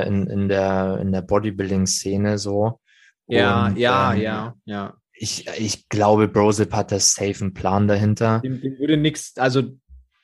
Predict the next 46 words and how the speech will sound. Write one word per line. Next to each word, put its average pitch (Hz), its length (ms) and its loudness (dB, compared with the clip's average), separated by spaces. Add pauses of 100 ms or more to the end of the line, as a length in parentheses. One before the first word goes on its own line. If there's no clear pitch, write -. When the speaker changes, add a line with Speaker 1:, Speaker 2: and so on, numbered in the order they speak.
(360)
Speaker 2:
der 139 180 6
ist 135 140 -4
der 131 80 6
Letzte, 123 280 0
dem 120 200 0
irgendwie 120 320 0
da 113 160 0
ein 113 120 -4
blöder 113 260 0
Fehler 117 340 -2
unterlaufen 98 500 -4
würde, 101 240 -4
Speaker 1:
Ich 110 120 -4
Speaker 2:
so. 95 80 -8
Speaker 1:
glaube 104 320 4
Speaker 2:
Also - 0 -
Speaker 1:
auch, 95 300 -2
genau. 98 360 2
Deswegen, 104 1000 0
glaube 104 300 2
ich, 101 100 -4
kann 107 160 -2
man 107 160 2
da 101 140 2
schon, 104 520 0
ähm, 98 480 -2 (800)
Vertrauen 104 540 2
darauf, 104 360 2
dass - 260 -6
das 101 160 -4
alles 98 280 -2
klappen 98 360 -2
wird, 104 180 -2
beziehungsweise 98 540 -2
Vertrauen, 98 680 -2
wir 98 140 -4
haben 98 100 2
jetzt 95 240 0
eh 101 60 0
nicht 101 200 0
viel 110 140 -2
davon. 110 480 2 (200)
Speaker 2:
<laughs> - 160 -18
Ja. 98 400 4
Speaker 1:
Ähm, 98 180 4
aber, 165 320 6